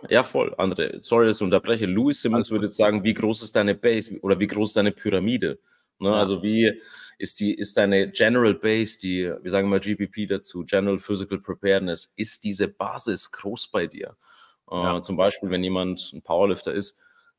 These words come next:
Speaker 1: dann die Westsider trainieren seit zweitausendzwei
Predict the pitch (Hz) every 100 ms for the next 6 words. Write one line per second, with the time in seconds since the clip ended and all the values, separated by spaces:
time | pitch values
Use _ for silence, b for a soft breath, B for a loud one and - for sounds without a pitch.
0 | - 92 92 85 90 107 - - 98 87
1 | 87 - 90 95 98 87 87 85 85 -
2 | - 104 120 - 101 92 98 87 85 -
3 | - _ - - 92 90 - 156